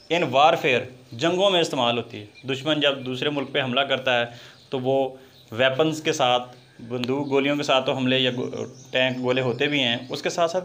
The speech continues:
chemical warfare भी होती है। मिसाल के तौर पर हवा के अंदर या कुछ ऐसी gases release कर दी जाती हैं जिससे जब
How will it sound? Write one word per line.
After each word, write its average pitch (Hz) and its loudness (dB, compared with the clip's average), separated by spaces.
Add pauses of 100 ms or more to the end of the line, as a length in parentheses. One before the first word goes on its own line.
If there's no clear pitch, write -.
(140)
chemical 196 0
warfare 135 2
भी 139 -4
होती 113 -4
है। 107 -6
मिसाल 139 0
के 139 -6
तौर 139 2
पर 131 -2 (460)
हवा 127 2
के 135 -2
अंदर 127 2
या 127 2 (380)
कुछ - -8
ऐसी 143 -2
gases 123 0 (220)
release 127 -2
कर 123 2
दी 127 -4
जाती 113 -2
हैं 110 -12 (340)
जिससे 123 -4
जब 123 0